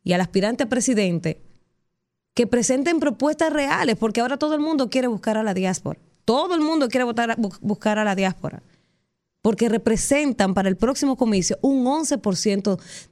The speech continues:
de, del padrón total. Entonces yo creo que es importante el rol que va a jugar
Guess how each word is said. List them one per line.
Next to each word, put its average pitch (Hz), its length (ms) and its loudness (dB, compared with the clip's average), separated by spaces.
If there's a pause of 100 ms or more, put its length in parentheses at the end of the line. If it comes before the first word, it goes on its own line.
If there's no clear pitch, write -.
de, 185 280 2
del 196 160 2
padrón 196 420 0
total. 170 580 0 (1120)
Entonces 208 340 0
yo 240 120 0
creo 233 240 0
que 226 100 2
es - 160 -4 (100)
importante 208 1000 0
el 185 180 4
rol 240 340 0
que 247 120 0
va 226 100 2
a 233 40 -2
jugar 180 440 0